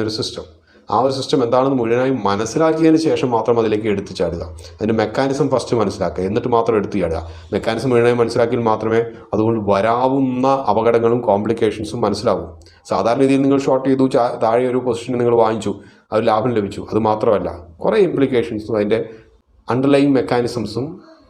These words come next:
താരതമ്യേന കോംപ്ലക്സ് ആണ് നിങ്ങൾ വാങ്ങിച്ചിട്ട് വലിയൊരു വിലയ്ക്ക് വിൽക്കുന്നതിനേക്കാളും. അതാണ് ഒന്നാമത്തെ കാര്യം. രണ്ടാമത്തെ കാര്യം,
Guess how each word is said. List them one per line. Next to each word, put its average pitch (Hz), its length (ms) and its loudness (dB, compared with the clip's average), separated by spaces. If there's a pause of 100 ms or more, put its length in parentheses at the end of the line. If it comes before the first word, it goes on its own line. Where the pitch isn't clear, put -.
(340)
താരതമ്യേന 127 680 2 (360)
കോംപ്ലക്സ് 147 480 2
ആണ് 107 160 -2
നിങ്ങൾ 110 140 0 (100)
വാങ്ങിച്ചിട്ട് 120 500 -2 (380)
വലിയൊരു 117 340 2
വിലയ്ക്ക് 104 280 0
വിൽക്കുന്നതിനേക്കാളും. 87 640 -4 (500)
അതാണ് 151 260 2
ഒന്നാമത്തെ 123 400 0
കാര്യം. 82 200 -8 (520)
രണ്ടാമത്തെ 156 420 0
കാര്യം, 87 240 -2